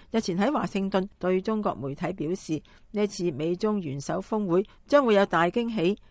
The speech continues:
而且係具有中國特色嘅，但係佢並冇透露所謂大驚喜指嘅係乜嘢。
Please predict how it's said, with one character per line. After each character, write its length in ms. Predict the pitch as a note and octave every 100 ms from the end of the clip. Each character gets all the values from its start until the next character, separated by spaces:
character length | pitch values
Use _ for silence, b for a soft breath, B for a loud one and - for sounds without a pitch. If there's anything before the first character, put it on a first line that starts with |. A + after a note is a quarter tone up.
| b
而 120 | - D3
且 200 | F3 G3
係 160 | E3+ D3+
具 160 | D3+
有 180 | C#3+ D3+
中 260 | F3+ G3+ F#3+
國 160 | D3+ -
特 100 | -
色 160 | - F3+ -
嘅， 120 | D3 - - b b
但 160 | - D#3+
係 100 | E3
佢 140 | G3
並 180 | E3+ D3+
冇 160 | D3+ D#3+
透 220 | F#3 D#3
露 160 | D3 C#3+
所 260 | B2+ D#3+
謂 140 | F3+ C#3+
大 200 | C#3+ D3+
驚 300 | G3+ F#3+ F#3
喜 180 | D#3+
指 260 | G3+ - D#3
嘅 100 | F3+
係 80 | D3+
乜 240 | D#3+ E3
嘢。 160 | C#3+